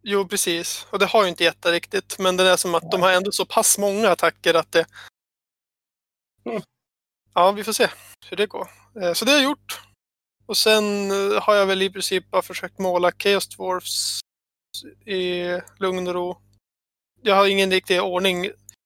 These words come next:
Speaker 1: För min ordning var ju först måla färdigt Custodes, sen måla färdigt Daughters.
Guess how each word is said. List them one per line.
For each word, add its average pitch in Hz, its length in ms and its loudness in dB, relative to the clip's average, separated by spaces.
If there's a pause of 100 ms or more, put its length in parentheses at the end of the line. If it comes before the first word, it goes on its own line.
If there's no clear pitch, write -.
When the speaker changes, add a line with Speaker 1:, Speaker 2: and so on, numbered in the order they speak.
(240)
Speaker 1:
För 196 100 -10
min 233 160 4
ordning 247 280 6
var 185 140 6
ju 170 120 0
först - 300 -2
måla 190 280 2
färdigt 214 280 0
Custodes, 240 640 2 (140)
sen 196 140 0
måla 180 200 0
färdigt 170 320 -2
Daughters. 190 600 -2